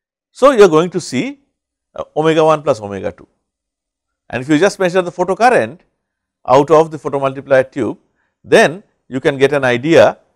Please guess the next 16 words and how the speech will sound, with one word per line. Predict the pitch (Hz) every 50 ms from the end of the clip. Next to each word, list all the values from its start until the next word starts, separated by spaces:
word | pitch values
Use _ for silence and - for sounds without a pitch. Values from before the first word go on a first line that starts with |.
| _ _ _ _ _
about | - - 123 143 156 160
the | 151 170 - -
intensity | 135 151 160 156 220 214 190 - 147 127 98 120 165 233 _ _ _ _ _ _ _
of | - - 117 123
the | 131 156
some | - - 131 139
frequency | 135 - 147 139 - 143 139 131 - - _ _
omega | - 127 123 120 120 120
one | 117 120 120
plus | - 120 120
omega | 117 113 117 120 117
two. | 120 _ - _ _ _ _ _ _ _ _ _ _ _ _ _ _ _ _ _ _ _ _ _ _ _ _ _ _ _ _ _ _ _
Are | -
we | 107 117
clear? | 117 - 131 208 262 _ _ _ _ _ _ _ _ _ _ _ _ _ _ _ _ _ _ _ _ _ _ _ _ _ _ _ _ _ _ _ _ _ _ _ _ _ _ _ _ _
But | - 185 202 208 208 _